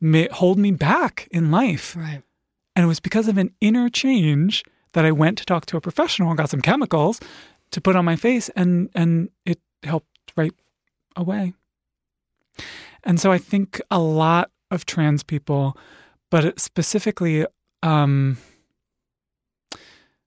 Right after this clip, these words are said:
Speaker 1: let's just say a lot of people
Speaker 2: Yes.
Speaker 1: are just taught, "You're not worth it."
Speaker 2: Right.
Speaker 1: You're not worth it.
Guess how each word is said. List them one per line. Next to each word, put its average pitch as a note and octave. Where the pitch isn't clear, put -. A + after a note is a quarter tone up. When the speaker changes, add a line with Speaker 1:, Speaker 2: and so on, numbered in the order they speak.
Speaker 1:
let's C4
just -
say B2+
a B2
lot B2+
of A#2
people -
Speaker 2:
Yes. B2+
Speaker 1:
are E3
just -
taught, D#3+
"You're D3+
not C3+
worth D#3+
it." E3+
Speaker 2:
Right. C#3+
Speaker 1:
You're F3
not E3+
worth E3+
it. E3